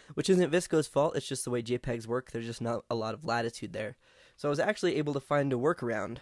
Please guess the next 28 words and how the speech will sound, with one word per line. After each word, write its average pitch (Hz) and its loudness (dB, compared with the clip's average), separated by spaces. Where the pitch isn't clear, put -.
um, 117 -2
because 123 -6
right 156 0
now, 160 0
even 156 0
though 135 2
Lightroom 143 -2
doesn't 143 -2
support, 147 -4
uh, 120 2
X 131 0
T 156 0
one 139 2
raw 127 4
files, 190 -2
there 131 0
is 160 -2
a 123 0
release 131 -4
candidate 120 -4
for, 117 -4
uh, 117 0
Camera 156 2
RAW 139 6
for 120 -4
Photoshop 139 2
that 113 -6
does. - -2